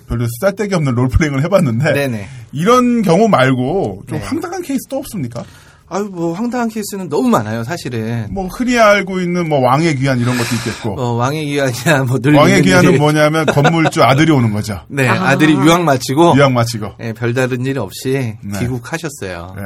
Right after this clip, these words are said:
Speaker 2: 그런 경우도 있고, 최근에 이제 우리 동네에서 벌어지는 일을 하나
Speaker 1: 음.
Speaker 2: 소개시키면, 우리 동네에서 뭐, 그냥 뭐 얘기를 할게요. 피카소 부동산이라고 있어요.
Speaker 1: 네.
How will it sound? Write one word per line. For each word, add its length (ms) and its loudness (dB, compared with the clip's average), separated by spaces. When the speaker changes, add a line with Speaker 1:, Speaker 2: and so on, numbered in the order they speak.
Speaker 2:
그런 160 0
경우도 320 -2
있고, 540 -2
최근에 340 -2
이제 120 -2
우리 240 0
동네에서 400 -2
벌어지는 520 -2
일을 320 -4
하나 360 -2
Speaker 1:
음. 120 -6
Speaker 2:
소개시키면, 680 -8
우리 200 -6
동네에서 680 -4
뭐, 400 -8
그냥 380 0
뭐 120 -2
얘기를 280 0
할게요. 260 -6
피카소 300 -6
부동산이라고 640 -4
있어요. 460 -8
Speaker 1:
네. 180 0